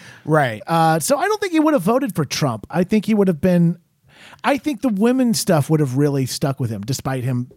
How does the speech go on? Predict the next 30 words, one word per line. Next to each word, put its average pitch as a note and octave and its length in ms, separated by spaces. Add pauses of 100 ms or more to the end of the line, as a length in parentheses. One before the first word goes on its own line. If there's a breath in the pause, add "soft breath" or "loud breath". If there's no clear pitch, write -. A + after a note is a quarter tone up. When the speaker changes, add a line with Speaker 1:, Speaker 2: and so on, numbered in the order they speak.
(120)
Speaker 2:
being C3 260
a A2+ 60
dick B2+ 380
in B2 80
that A2 220
letter. C3 340
Speaker 1:
Yeah. D#3 480
Speaker 2:
I D3+ 80
think D3 300
the, C#3+ 440 (200)
the C#3 100
pussy D#3 360
grabbing C#3+ 580
and C3 120
the B2+ 80
way C#3 200
he C3+ 160
treats C3 320
women C3 280
would A2+ 160
really A#2 440
not A#2 420 (180)
go A#2+ 200
in A2 100
line A#2 340
with G#2+ 220
the A2+ 80
Cobain G2+ 500
that F2+ 140
we G2 360